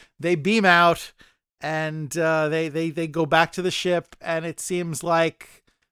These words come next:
well, I wouldn't say all is well, but it seems like she will live to fight another day. Rios, however, <laughs> being the crafty, wily dude that he is,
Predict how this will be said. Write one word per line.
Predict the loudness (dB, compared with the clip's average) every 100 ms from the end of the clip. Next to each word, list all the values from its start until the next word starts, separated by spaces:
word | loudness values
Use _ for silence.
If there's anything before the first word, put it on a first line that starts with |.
| _
well, | -10 -8 -10 _ -4
I | 2
wouldn't | 2 2
say | -4 -2
all | 0 0
is | -2
well, | 0 4 4 2 -6 -10 _ _
but | 2 2
it | 2 -4
seems | -2 -2 -4 0
like | 2 2 0 _ _ _ -20 _ _ _ _ _ -16
she | -6 -2
will | 0 2
live | 0 -2
to |
fight | -2 0 0
another | -2 -10
day. | -12 -16 _ _ _ _ _ _ -2
Rios, | 4 8 8 8 4
however, | 4 6 6 4 2 -6 -10 -10
<laughs> | -14 _ _ -4
being | 2 4 2 0
the | -4
crafty, | -2 2 2 0 -2 -2
wily | 2 4 6 4 0
dude | 0 0 0 0
that | 0
he | 2 4
is, | 4 2 -2